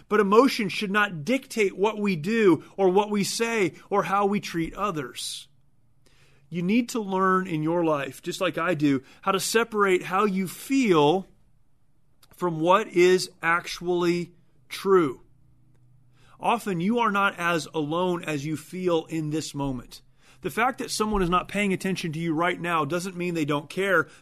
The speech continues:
Maybe it means they're busy. <laughs> The fact that you're super passionate about something and others aren't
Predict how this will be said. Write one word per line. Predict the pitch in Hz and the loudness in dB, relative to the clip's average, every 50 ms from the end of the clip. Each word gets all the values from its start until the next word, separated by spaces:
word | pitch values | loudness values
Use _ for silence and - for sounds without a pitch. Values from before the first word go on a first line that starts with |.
| _ | _
Maybe | - 180 196 214 220 | 0 0 2 2 0
it | 202 | -2
means | 190 190 185 156 | -2 -4 -4 -4
they're | 147 165 156 | -4 -4 -4
busy. | 131 151 170 175 156 151 143 135 110 - - | 0 0 0 0 0 0 -4 -4 -6 -12 -14
<laughs> | - 147 - - _ - - - - - _ _ _ _ _ _ _ _ _ _ _ _ _ _ - | -14 -14 -14 -16 _ -20 -20 -20 -20 -20 _ _ _ _ _ _ _ _ _ _ _ _ _ _ -10
The | - 185 175 185 196 | -10 -4 -2 -2 0
fact | - 262 262 277 269 | 2 2 0 0 0
that | - | 0
you're | 233 247 247 | -2 0 2
super | - - - - 294 285 - 277 - | 2 4 6 8 6 8 8 4 2
passionate | - 247 254 262 269 - - 233 226 220 | 4 4 4 6 4 4 2 0 0 2
about | 214 196 202 202 - | 4 6 4 4 4
something | - - 190 185 - 240 233 | 0 -2 -2 0 -2 -4 -4
and | 214 196 | -2 -2
others | 214 226 220 202 175 | 2 4 4 4 4
aren't | 196 220 226 226 214 - | 2 0 0 0 0 0